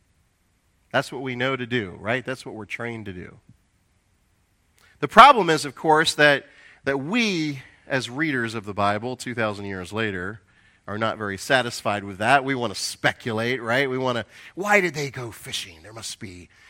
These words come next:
some reason, you know, what was the motivation behind what they did here?" And, and it's interesting as you read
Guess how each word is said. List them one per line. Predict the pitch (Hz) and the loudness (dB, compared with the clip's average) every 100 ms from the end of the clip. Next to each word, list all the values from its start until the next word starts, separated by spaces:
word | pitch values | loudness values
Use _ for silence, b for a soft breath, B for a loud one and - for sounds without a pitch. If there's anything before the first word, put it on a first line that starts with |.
| b - | b -10
some | - 95 92 | -10 -8 -10
reason, | 98 156 131 101 82 71 | -8 -6 -6 -6 -12 -16
you | 85 | -12
know, | 107 110 | -10 -4
what | 127 131 | -4 -4
was | 117 | -6
the | 107 | -8
motivation | 104 123 104 117 95 - 82 76 B B - | -8 -8 -6 -8 -8 -10 -14 -20 B B -14
behind | 98 - 131 113 90 | -10 -8 -8 -8 -12
what | 82 110 - B B - | -14 -14 -16 B B -16
they | 92 | -16
did | 92 135 151 135 | -14 -8 -6 -6
here?" | 104 110 104 95 | -8 -10 -10 -8
And, | 104 117 B B - | -8 -10 B B 0
and | 151 | 2
it's | 156 202 | 2 -2
interesting | 226 180 - 156 | -4 -4 -4 -4
as | 139 | -4
you | 135 131 | -4 -2
read | 156 202 170 120 | 0 0 -2 -4